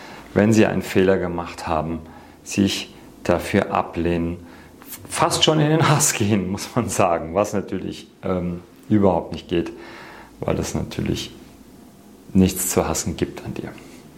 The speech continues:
Ich gebe dir ein Beispiel aus meinen Coaching-Geschichten, äh, aus den Fällen, die ich immer hab. Und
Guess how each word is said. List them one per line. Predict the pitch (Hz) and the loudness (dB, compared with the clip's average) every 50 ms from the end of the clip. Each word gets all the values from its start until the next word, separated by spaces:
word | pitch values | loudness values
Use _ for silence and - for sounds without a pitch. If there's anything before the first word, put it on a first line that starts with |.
| - - - - - - - - - - - - - - - - | -8 -6 -6 -8 -10 -10 -14 -16 -16 -18 -20 -20 -20 -20 -4 4
Ich | - 165 175 180 | 6 6 6 8
gebe | - 254 254 - | 6 6 8 8
dir | 240 233 226 | 6 6 6
ein | 214 214 208 185 | 4 2 4 4
Beispiel | 190 180 202 220 220 - 226 | 4 4 4 2 0 2 4
aus | 190 180 185 180 185 - | 4 4 4 2 0 -2
meinen | 156 151 156 160 160 160 156 151 151 147 147 143 139 135 - - - | 0 2 2 2 0 0 -2 -2 -2 -2 -2 -4 -4 -6 -8 -10 0
Coaching-Geschichten, | - 190 208 202 - 170 156 143 139 123 120 113 107 104 104 117 110 - - 127 120 - - - 175 180 190 220 226 - | 0 0 0 2 -2 -2 -2 -2 -2 -2 -4 -4 -4 -4 -4 -6 -6 -2 -2 -4 -4 -4 -6 0 2 2 2 2 0 -2
äh, | - | -2
aus | - - 127 131 131 135 135 139 131 - | 0 0 2 2 0 0 0 -2 -2 -2
den | - 123 120 | -4 -4 -4
Fällen, | - - 151 151 151 143 143 | 0 0 0 0 0 -2 -4
die | 127 117 | -4 -6
ich | 110 | -6
immer | 123 117 117 120 | -4 -2 -2 2
hab. | 147 180 190 175 | 2 2 2 2
Und | 156 143 143 139 - | -2 -2 -2 -6 -8